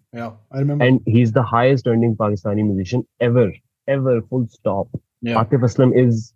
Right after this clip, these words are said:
Speaker 2: now, right now, the highest earning।
Speaker 1: Yeah।
Speaker 2: वो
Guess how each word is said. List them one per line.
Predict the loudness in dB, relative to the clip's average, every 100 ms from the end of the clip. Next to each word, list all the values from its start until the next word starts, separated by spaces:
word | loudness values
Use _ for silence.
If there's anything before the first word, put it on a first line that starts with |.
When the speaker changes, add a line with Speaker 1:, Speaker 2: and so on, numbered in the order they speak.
| _ 0
Speaker 2:
now, | 2 4 4 2 0 -6 _ -4
right | -2 -2
now, | -2 -2
the | -4 -4
highest | -4 -4 -4
earning। | -6 -2 -2 -4 -8 -8
Speaker 1:
Yeah। | -4 0
Speaker 2:
वो | 0